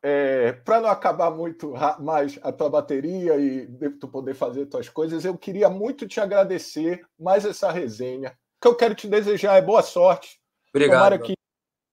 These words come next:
Speaker 1: tu te dê bem com o Felipe Maestro agora como comandante comandado, né? E
Speaker 2: Ah.
Speaker 1: que você tenha ainda bons anos em alto nível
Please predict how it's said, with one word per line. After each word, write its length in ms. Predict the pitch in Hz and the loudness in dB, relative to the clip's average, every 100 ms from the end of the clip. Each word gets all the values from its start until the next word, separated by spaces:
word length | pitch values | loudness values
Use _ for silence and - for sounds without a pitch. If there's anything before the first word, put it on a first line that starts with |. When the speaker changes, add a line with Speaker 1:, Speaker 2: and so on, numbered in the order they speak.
| _ _ _ | _ _ _
Speaker 1:
tu 120 | - | -4
te 140 | 165 185 | -4 -2
dê 140 | 170 | -4
bem 180 | 160 170 | -2 -4
com 140 | 170 160 | -4 -6
o 40 | |
Felipe 360 | - 156 165 156 | -6 -6 -6 -2
Maestro 500 | 160 160 151 - 156 | 2 6 4 4 0
agora 320 | 147 160 151 | 2 2 2
como 360 | - 156 160 151 | 0 -2 -2 -4
comandante 540 | 165 165 151 165 - | -4 -2 -2 -4 -4
comandado, 680 | 170 160 165 156 165 226 220 | -6 -6 -2 4 4 4 4
né? 340 | 175 202 208 _ _ _ _ 196 | 6 6 4 _ _ _ _ -10
E 80 | 170 | -8
Speaker 2:
Ah. 40 | |
Speaker 1:
que 300 | - 180 180 | -10 -10 -8
você 340 | 165 175 - 165 | -6 -8 -6 -6
tenha 340 | - 180 180 170 | -4 -6 -4 -4
ainda 260 | 170 175 | -2 0
bons 540 | 151 131 165 196 156 147 | 0 2 4 4 2 0
anos 440 | 170 175 165 135 | -2 -2 -6 -6
em 80 | 151 | 0
alto 340 | 151 160 160 | 2 2 -2
nível 560 | 143 139 147 135 143 143 | -8 -4 -4 -2 -2 -2